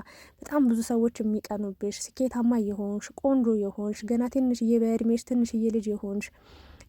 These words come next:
ጀግና ሴት ነሽ። እና ፈጣሪ መጨረሻሽን አሳምሮት ነው ማየት የምፈልገው ከቡቡ ጋር። እና ቡቡ አያደርገውም ብላ መቶ ፐርሰንት እየተማመነችበት ትገኛለች። እንኳን እሷ፣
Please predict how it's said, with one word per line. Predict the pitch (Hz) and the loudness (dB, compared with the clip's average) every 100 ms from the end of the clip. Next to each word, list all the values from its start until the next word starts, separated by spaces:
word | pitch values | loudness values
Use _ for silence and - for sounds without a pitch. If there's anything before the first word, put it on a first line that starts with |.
| - | 2
ጀግና | 254 233 220 | 4 4 2
ሴት | 220 220 | -2 -4
ነሽ። | 202 214 | -4 -4
እና | 214 359 - _ - | -4 -4 -8 _ -10
ፈጣሪ | - 262 247 | -2 2 4
መጨረሻሽን | 240 220 214 214 214 226 | 4 2 -2 -4 -4 -4
አሳምሮት | 220 214 208 202 208 | -4 -4 -6 -4 -6
ነው | - | -6
ማየት | 202 208 202 | -4 -2 -2
የምፈልገው | 202 - 196 196 202 | -6 -4 -6 -4 -6
ከቡቡ | - 196 196 208 | -4 -6 -6 -6
ጋር። | 202 208 | -4 -2
እና | 285 - - - - | -4 -8 -20 -18 0
ቡቡ | 233 214 240 | 0 2 0
አያደርገውም | 214 220 233 226 - 240 | 0 -2 -2 -2 2 4
ብላ | 220 214 | 4 2
መቶ | 220 254 | 0 0
ፐርሰንት | 240 220 - 202 | -2 -4 -4 -4
እየተማመነችበት | 220 226 220 214 208 208 - 196 208 | -2 0 0 0 -2 -4 -6 -8 -6
ትገኛለች። | 208 202 202 202 208 - - | -6 -4 -4 -4 -6 -8 0
እንኳን | 294 320 320 | 2 4 2
እሷ፣ | 294 | 2